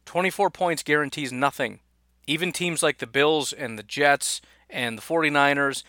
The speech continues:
and the Cardinals, I don't know about the Dolphins probably, <laughs> but any team has the ability to score twenty-four, twenty-five, twenty-six points on a given day. That, that's nothing in twenty eighteen, twenty nineteen.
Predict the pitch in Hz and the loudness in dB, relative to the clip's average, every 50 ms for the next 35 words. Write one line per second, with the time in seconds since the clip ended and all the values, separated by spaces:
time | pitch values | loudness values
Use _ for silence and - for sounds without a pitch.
0 | - _ - 131 120 117 113 - - - 156 151 151 147 143 139 139 135 139 131 | -16 _ -6 -4 -4 -4 -4 -6 0 4 6 6 6 6 4 2 0 0 0 -2
1 | - - _ _ _ _ _ _ - - 143 139 139 131 127 120 - 117 113 143 | -6 -10 _ _ _ _ _ _ -6 -4 0 2 2 4 2 2 0 0 2 4
2 | 143 147 139 - 143 127 117 - 131 127 120 120 117 113 120 127 123 131 - _ | 6 6 4 4 0 -6 -6 -2 2 2 2 2 0 -2 -8 -8 -8 -8 -8 _
3 | _ _ _ _ - - - 185 - - - - _ _ _ _ _ _ _ _ | _ _ _ _ -6 0 2 2 2 2 -4 -12 _ _ _ _ _ _ _ _
4 | _ _ _ _ - 165 185 202 220 208 - - 190 190 170 151 156 160 156 139 | _ _ _ _ 0 2 4 4 4 2 0 0 0 0 0 2 4 2 4 4
5 | 147 143 139 131 139 135 131 123 123 113 113 - - 131 127 120 - - 139 139 | 2 0 0 0 0 -2 0 -2 -2 -4 -4 -6 -4 -4 -4 -4 -4 -6 -6 -6
6 | 123 - 135 131 123 - - 135 127 120 - 123 120 117 113 - - 127 120 110 | -6 -6 -4 -4 -4 -4 -6 -8 -8 -4 0 2 2 2 2 0 -6 -10 -8 -8
7 | - 127 110 - - - 117 110 113 - 113 110 104 107 107 104 107 101 98 101 | -8 -8 -10 -10 -8 -8 -8 -8 -6 -8 -8 -8 -6 -8 -8 -8 -8 -6 -8 -8
8 | 92 82 67 - _ _ _ _ _ _ _ - - 127 - - 139 131 - - | -8 -8 -14 -20 _ _ _ _ _ _ _ -6 -6 -4 0 0 0 0 0 -2
9 | 139 135 147 143 - 160 139 123 113 104 82 117 123 107 - - 131 123 123 120 | 0 2 2 2 2 0 -6 -6 -6 -10 -10 -12 -14 -14 -12 -10 -8 -8 -6 -8
10 | 117 113 - - - 131 120 110 - - 131 120 113 - - 123 117 113 110 110 | -10 -12 -14 -14 -8 -8 -8 -6 -8 -8 -8 -8 -10 -8 -10 -10 -10 -8 -8 -10
11 | 113 110 104 - - 107 98 - - | -10 -10 -12 -14 -16 -18 -18 -20 -20